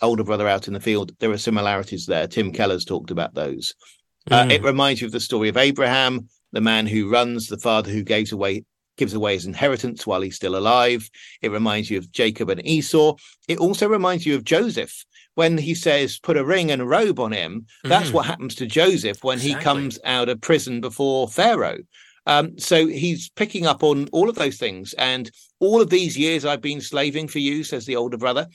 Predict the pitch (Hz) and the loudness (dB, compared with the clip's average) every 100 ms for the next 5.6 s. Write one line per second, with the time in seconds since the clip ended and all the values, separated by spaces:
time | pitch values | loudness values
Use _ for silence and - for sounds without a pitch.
0 | _ 220 - - 147 120 123 127 123 123 | _ -6 -4 -2 -2 -2 0 0 2 2
1 | 123 - 123 123 120 117 143 170 117 - | 0 0 -2 0 0 0 -2 -2 -8 -6
2 | 123 - - 113 143 214 98 76 87 135 | -8 -4 -2 0 2 2 0 0 -2 -2
3 | 104 87 - - - - 135 107 - 110 | 0 -4 -8 -16 -10 -2 0 0 -2 0
4 | 113 110 - 127 160 147 113 101 82 80 | 2 0 0 2 4 4 2 0 -2 -2
5 | 98 104 101 110 107 | -2 -2 -4 -8 -8